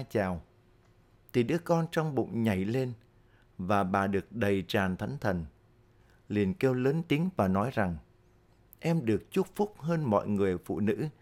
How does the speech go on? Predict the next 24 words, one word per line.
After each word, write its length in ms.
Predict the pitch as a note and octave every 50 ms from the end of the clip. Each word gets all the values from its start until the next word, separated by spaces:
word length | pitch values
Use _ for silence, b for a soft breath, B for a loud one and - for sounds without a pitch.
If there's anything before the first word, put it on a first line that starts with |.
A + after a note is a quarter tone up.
| b b b b b b b b
và 300 | F#2 F2+ F2 G#2 G2+ G2
người 200 | G2 G2 G2 F#2
con 300 | - - - C3 C#3 C#3
em 240 | C3 C3 C3 C#3 C#3
đang 240 | C3 C3 C3 C3
cưu 240 | A2+ - - C#3 C#3
mang 340 | C3 C3+ C3 B2+ B2+ B2+ B2 - - -
cũng 240 | - E3 F#3+ F3 C#3
được 280 | G#2+ G2+ F#2 - - -
chúc 180 | - D3+ -
phúc. 280 | - - F3 E3+ - - - - _ _ _ _ _ _ _ b b b b b b b b b b
Bởi 200 | - - G#2 G2
đâu 220 | - - D#3+ E3 - -
tôi 100 | F3 D3
được 300 | A#2 A2 G2 - - -
thân 220 | D#3 D#3 D#3+ D#3+
mẫu 260 | D3+ C#3+ - - E3 - -
Chúa 180 | - F3 F3 F3+ -
tôi 160 | - C#3+ C#3+ C3
đến 340 | - B2 C3+ D3 D#3+ D#3+ C#3+
với 120 | C#3 D3 D3+
tôi 280 | - - C3+ B2+ B2
thế 160 | - - C3+
này? 400 | D3 C3+ A2 F#2 F2 F2 E2 D#2